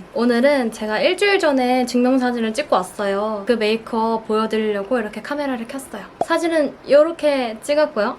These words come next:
너무 잘 나왔죠? 지금이랑 비교도 안 되죠? 일단 제가 원래 쌩얼이 너무 심해서 입술 조금이라도 바르고 시작하잖아요. 오늘은 그날이랑 똑같이 하려고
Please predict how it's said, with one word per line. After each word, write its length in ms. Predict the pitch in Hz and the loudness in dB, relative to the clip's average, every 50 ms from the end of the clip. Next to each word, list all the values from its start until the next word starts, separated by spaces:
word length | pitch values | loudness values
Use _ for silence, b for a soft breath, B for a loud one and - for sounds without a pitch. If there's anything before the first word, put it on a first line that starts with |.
| - | 2
너무 180 | 254 254 262 262 | 4 4 4 4
잘 180 | 247 226 214 | 4 2 2
나왔죠? 600 | 220 233 233 220 214 220 - 202 202 208 208 202 202 | 2 4 2 2 0 -2 -4 -4 -2 -2 -2 -4 -4
지금이랑 600 | - - 233 233 240 233 226 220 214 208 196 196 - | -6 -6 -2 0 0 0 0 0 -2 -6 -6 -8 -6
비교도 260 | - 226 254 247 247 214 | -2 2 2 2 2 0
안 160 | 190 190 190 | -4 -4 -6
되죠? 420 | 202 202 202 202 202 202 196 185 - | -6 -6 -6 -6 -6 -6 -8 -6 0
일단 460 | 240 254 262 254 254 302 302 285 269 | 2 2 2 2 4 2 2 2 2
제가 520 | 254 240 226 226 233 262 269 240 214 202 202 - | 0 0 0 2 2 2 2 2 0 -2 -4 -2
원래 680 | 233 240 247 247 247 240 247 254 254 233 214 196 - | 0 2 4 6 6 6 4 4 2 0 -2 -2 -4
쌩얼이 380 | 226 - 330 349 370 370 339 285 | -6 -4 -2 0 2 2 2 2
너무 220 | 226 220 226 233 | 2 2 0 0
심해서 680 | 233 - 311 330 320 320 294 269 254 247 247 247 240 220 - | 0 -2 -2 -2 0 0 2 4 4 4 4 4 4 2 0
입술 360 | - 233 233 - - 302 285 | 0 -2 -6 -4 -4 -4 -2
조금이라도 460 | 277 349 349 403 403 392 349 302 269 | -2 0 2 2 4 4 4 4 2
바르고 320 | - 220 220 226 233 233 233 | 0 0 0 0 0 -2 0
시작하잖아요. 680 | 233 277 277 - 285 240 233 214 202 202 220 226 220 202 | 0 -2 -2 -2 -2 -2 -2 -2 -2 -2 -2 -2 -2 0
오늘은 560 | 226 240 247 247 247 277 294 277 226 196 196 | 2 4 4 6 6 6 6 4 4 -2 -4
그날이랑 580 | - - 226 233 226 226 233 226 220 214 202 208 | -2 2 4 4 4 4 4 2 -2 -4 -6 -6
똑같이 380 | 226 320 - 381 392 392 - | -6 -2 0 0 0 2 2
하려고 580 | 277 233 220 214 202 202 262 277 269 214 196 202 | 0 0 0 0 -2 -2 -2 -2 -2 -2 -4 -8